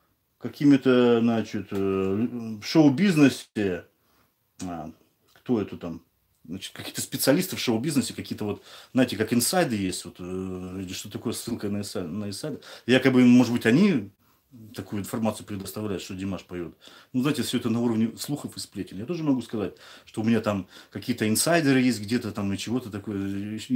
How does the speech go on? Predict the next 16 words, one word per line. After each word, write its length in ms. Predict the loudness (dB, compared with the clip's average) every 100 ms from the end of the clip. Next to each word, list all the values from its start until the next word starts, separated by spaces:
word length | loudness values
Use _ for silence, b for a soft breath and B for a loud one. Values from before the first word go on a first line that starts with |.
| 2 4
нельзя 180 | 2
проверить. 460 | 0 0 0 -2 -8 b b -14
Это 160 | 0
нельзя 200 | 4 6
ни 100 | 6
опровергнуть, 500 | 6 6 4 4 0
ни 60 | -2
доказать. 480 | -4 -4 -4 -6 -10
Это, 100 | -12
это 580 | -12 -14 -14 -20 _ -8
просто 200 | -4 -2
как-то 240 | -2 2
вот 80 | 4
на 80 | 6
уровне 260 | 8 6 6
слухов, 440 | 2 0 -2